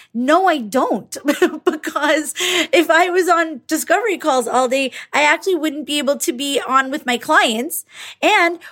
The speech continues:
what the fuck would I need discovery calls for all day long if I only actually have room to take on one or two more clients? So fully booked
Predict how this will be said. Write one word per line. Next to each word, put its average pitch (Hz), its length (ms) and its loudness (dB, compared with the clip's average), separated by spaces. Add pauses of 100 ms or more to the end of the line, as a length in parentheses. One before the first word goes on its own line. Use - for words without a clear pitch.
what 269 440 0
the 427 100 -2
fuck 277 320 0
would 262 140 2
I 277 260 0
need 285 320 -6
discovery 285 460 -2
calls 226 340 0
for 233 340 0
all 247 220 4
day 262 220 -4
long 240 400 -2 (220)
if - 140 0
I 262 140 2
only 277 300 -4
actually 262 320 -4
have 202 160 -4
room 233 320 -4
to 208 100 -14
take 254 300 -8
on 226 260 -4
one 208 180 -4
or 208 100 -2
two 208 180 -8
more 190 140 -8
clients? - 520 -10 (300)
So 302 300 0
fully 381 400 0
booked 247 500 0